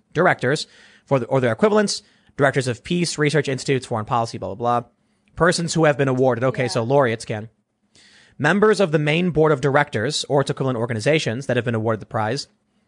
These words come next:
Speaker 1: Current and former members of the Norwegian Nobel Committee. Former advisors to the Norwegian Nobel Committee.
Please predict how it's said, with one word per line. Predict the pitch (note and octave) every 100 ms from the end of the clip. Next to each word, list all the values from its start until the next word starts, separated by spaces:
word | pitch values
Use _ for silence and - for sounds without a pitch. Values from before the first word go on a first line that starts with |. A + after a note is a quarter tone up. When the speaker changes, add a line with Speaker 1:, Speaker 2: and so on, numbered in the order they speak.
| _
Speaker 1:
Current | - E3 G#3+ -
and | D#3+ C#3+
former | - D#3 D#3+
members | C#3 C3+ C3 C3+
of | B2+
the | B2+
Norwegian | B2+ B2+ C#3 C3+
Nobel | B2+ B2
Committee. | A2+ B2+ C#3+ D3 B2+ - _ _ _ _
Former | - - D3+ F#3+ F3
advisors | D#3+ B2 D3 F3 C3+ B2
to | C3
the | B2+
Norwegian | B2 B2+ C3+ B2+
Nobel | A#2+ A2+ A2
Committee. | B2 A2 F#2+